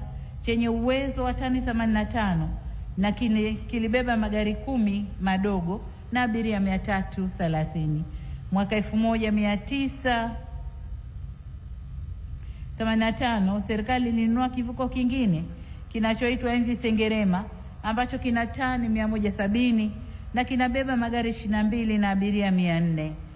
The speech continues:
M V Sabasaba na M V Sengerema kwa sasa vipo vinaendelea kutoa huduma. Miaka ishirini na tatu baadaye,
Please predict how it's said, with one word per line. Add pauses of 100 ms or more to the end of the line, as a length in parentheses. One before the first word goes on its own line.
(280)
M
V
Sabasaba
na
M
V
Sengerema
kwa
sasa (400)
vipo
vinaendelea
kutoa
huduma. (800)
Miaka
ishirini
na
tatu
baadaye,